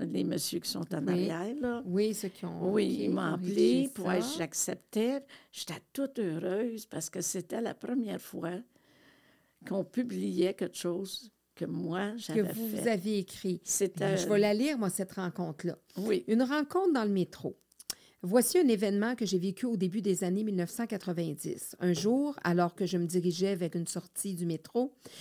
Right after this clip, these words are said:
Speaker 2: j'ai aperçu un jeune homme en larmes qui était assis, seul dans les escaliers. Il semblait désespéré. Je l'ai regardé tout en continuant mon chemin lorsque tout à coup,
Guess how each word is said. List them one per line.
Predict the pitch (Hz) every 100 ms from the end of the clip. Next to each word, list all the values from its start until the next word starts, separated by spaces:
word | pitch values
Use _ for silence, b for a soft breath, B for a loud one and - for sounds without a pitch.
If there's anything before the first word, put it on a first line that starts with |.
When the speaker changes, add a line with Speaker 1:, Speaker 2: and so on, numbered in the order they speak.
| B
Speaker 2:
j'ai | - 220
aperçu | 214 240 - 349 339 -
un | 202
jeune | 185 196 214
homme | 240 233
en | 196 180
larmes | 175 214 226 185
qui | 208
était | 196 220 -
assis, | 185 - 202 214 B B B
seul | - 240 226
dans | 208 190
les | 170
escaliers. | 180 - 170 156 156 143 B B B 214
Il | 196
semblait | 254 226 220
désespéré. | 202 196 190 - 175 151 143 - _ _ B B B
Je | -
l'ai | 185 190
regardé | 185 185 175 180 254
tout | - 190
en | 180
continuant | 185 180 - 185 202
mon | 196
chemin | 175 185 170 185 247
lorsque | 202 180 - 185
tout | 262 -
à |
coup, | 185 - 220